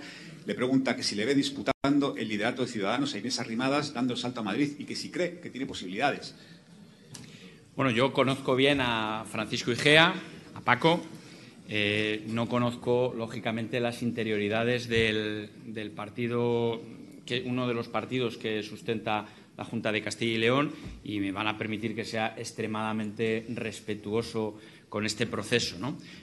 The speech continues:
Speaker 2: Yo creo que debe ser el propio Partido Ciudadanos el que elija el camino que considere más adecuado. Eh, lo que sí puedo decir, de camino a la repregunta, si esto va a afectar al, al gobierno de la Junta de Castilla y
Speaker 1: ¿Cómo me
Speaker 2: León.
Speaker 1: conoce, presidente?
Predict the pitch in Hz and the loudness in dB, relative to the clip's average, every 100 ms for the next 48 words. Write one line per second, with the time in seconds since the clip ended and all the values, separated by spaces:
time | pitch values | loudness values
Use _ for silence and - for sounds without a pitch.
0 | - 110 113 113 113 113 110 110 107 110 | -8 -4 -2 2 4 4 4 4 2 0
1 | 117 117 117 113 104 113 107 104 98 113 | -2 -2 -2 -2 -2 -4 -4 -4 -2 -2
2 | 110 110 113 135 147 120 101 104 104 104 | -2 -2 0 0 0 -4 -4 -2 0 -2
3 | 104 104 113 113 123 123 120 113 110 117 | -4 -2 -2 2 4 4 2 -4 -2 0
4 | 117 117 113 113 - 110 117 117 - - | 0 0 -4 -6 -4 0 0 0 -6 -18
5 | - 113 110 113 107 101 113 104 95 - | -8 -4 -2 -2 -2 2 2 2 -2 -12
6 | - - - - - 120 120 120 120 - | -20 -20 -20 -6 4 8 8 8 6 0
7 | - 120 123 - 147 147 151 143 147 165 | -4 -4 0 0 0 4 6 6 4 2
8 | - - - - - 101 107 123 123 123 | 0 -6 -10 -8 -8 -6 -2 0 2 2
9 | 120 117 117 107 - - 107 113 113 113 | 2 2 -2 -6 -12 -6 -2 -2 -2 -6
10 | - - 127 117 110 113 120 120 131 131 | -16 -14 -6 -4 -2 -2 -2 0 2 0
11 | - - - - 120 113 120 117 110 107 | -2 -16 -14 -6 -4 -2 2 2 0 0
12 | 120 117 110 107 107 104 107 107 107 117 | 2 4 4 2 0 0 0 0 0 0
13 | 113 107 113 113 113 117 120 131 139 127 | 0 0 0 0 0 4 10 12 12 10
14 | 127 113 95 123 123 107 | 8 4 2 4 6 4